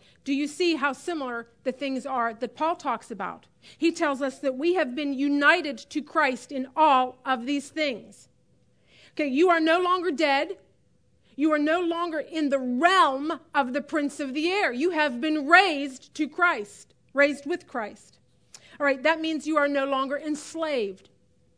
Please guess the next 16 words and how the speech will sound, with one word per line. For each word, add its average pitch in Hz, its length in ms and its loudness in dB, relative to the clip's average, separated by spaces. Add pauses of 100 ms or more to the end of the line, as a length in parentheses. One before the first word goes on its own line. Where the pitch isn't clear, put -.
(680)
to 294 100 -6
the 269 60 -4
prince 269 340 -6
of 220 120 -10
the 226 180 -6
air. 202 200 -10 (460)
Now, 269 120 4
those 311 360 2
three 320 400 -4
enemies, 311 480 -4
like 269 200 -4
I 269 60 -4
said, 269 340 -6 (160)
they 269 140 2
still 262 320 -4
exist. 240 720 -6